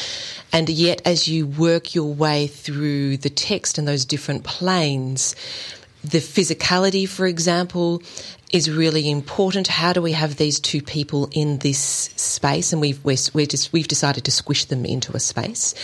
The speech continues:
How do we have these two people in a space who don't touch or who very rarely touch? What does that mean then when they do touch? What does it mean when they need to communicate with each other in a way that has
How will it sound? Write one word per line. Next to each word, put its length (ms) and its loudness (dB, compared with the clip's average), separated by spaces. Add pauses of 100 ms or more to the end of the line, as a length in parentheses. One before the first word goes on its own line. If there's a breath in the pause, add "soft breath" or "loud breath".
(260 loud breath)
How 140 2
do 80 4
we 100 4
have 220 0
these 180 0
two 180 -4
people 340 0
in 140 0
a 60 2
space 480 0 (280 loud breath)
who 120 0
don't 380 0
touch 380 -2
or 80 2
who 180 -2
very 320 0
rarely 360 2
touch? 520 -2 (320 loud breath)
What 180 2
does 140 0
that 160 2
mean 320 2
then 240 2
when 160 2
they 180 2
do 220 0
touch? 520 -2 (580)
What 160 4
does 140 2
it 120 2
mean 400 2
when 260 0 (380 loud breath)
they 160 2
need 180 0
to 100 -2
communicate 840 0
with 180 -2
each 280 2
other 320 2 (500 loud breath)
in 140 4
a 80 4
way 340 4
that 140 0
has 500 0